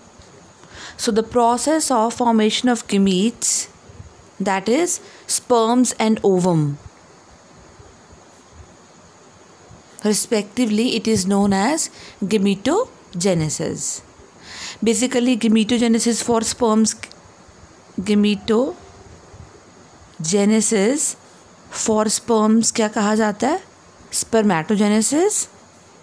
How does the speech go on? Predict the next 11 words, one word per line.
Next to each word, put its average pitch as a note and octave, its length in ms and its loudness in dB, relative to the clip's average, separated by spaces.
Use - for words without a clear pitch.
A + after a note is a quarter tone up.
spermatogenesis, G#3 3250 0
whereas A#3 600 2
gametogenesis A3 1040 0
for G3+ 320 2
ova G3+ 520 0
क्या G#3 120 0
कहा G#3+ 220 0
जाता G#3+ 220 0
है G#3+ 40 2
बेटा? G#3+ 220 -2
Oogenesis। F3+ 960 2